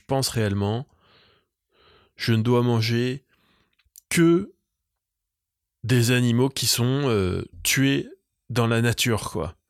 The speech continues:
Eh ben, c'est pas facile, en fait, à trouver. J'ai déjà essayé de, euh, ce que ça veut dire, en fait, acheter du gibier. Eh ben, euh,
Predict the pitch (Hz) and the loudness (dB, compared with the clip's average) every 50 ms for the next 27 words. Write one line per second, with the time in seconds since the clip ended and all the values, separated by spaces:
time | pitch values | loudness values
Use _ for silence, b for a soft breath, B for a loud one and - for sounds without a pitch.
0 | B B B B B B B B B B B B B B _ _ _ - 120 120 | B B B B B B B B B B B B B B _ _ _ 0 0 2
1 | 123 135 143 135 - 135 117 - 139 139 143 120 - - 113 107 117 113 - - | 2 2 2 0 0 0 0 2 2 2 2 0 0 0 0 0 0 0 0 0
2 | 107 98 - - - - - - _ _ _ _ _ _ _ _ - - 113 - | -2 -2 -2 -6 -8 -8 -10 -16 _ _ _ _ _ _ _ _ -6 -6 -6 -2
3 | - 127 117 107 107 98 98 117 113 110 135 147 139 131 - - 131 120 123 147 | -2 0 0 2 0 2 2 0 0 2 2 2 2 2 0 0 0 2 2 2
4 | 156 151 135 117 104 101 95 95 92 87 85 b b b b - - - - 117 | 0 0 0 0 0 0 -2 -2 -2 -4 -4 b b b b -12 -10 -8 -4 -4
5 | 101 - 123 113 104 104 107 104 107 135 147 127 107 95 - 143 139 - - - | -2 0 0 0 0 0 0 0 0 0 2 2 0 0 -2 -2 -2 0 -2 -2
6 | - - - 135 120 107 101 95 95 104 107 107 117 175 208 220 208 - _ b | 0 0 0 -2 -2 0 0 0 0 0 0 0 -2 -2 -4 -4 -6 -8 _ b
7 | b b b b b b b _ _ _ _ _ _ _ - 110 110 107 113 113 | b b b b b b b _ _ _ _ _ _ _ -2 0 0 0 0 0
8 | 123 139 151 151 135 123 107 104 98 95 92 90 90 90 85 85 - | 0 0 0 0 0 0 0 0 0 -2 -2 -2 -4 -4 -6 -8 -8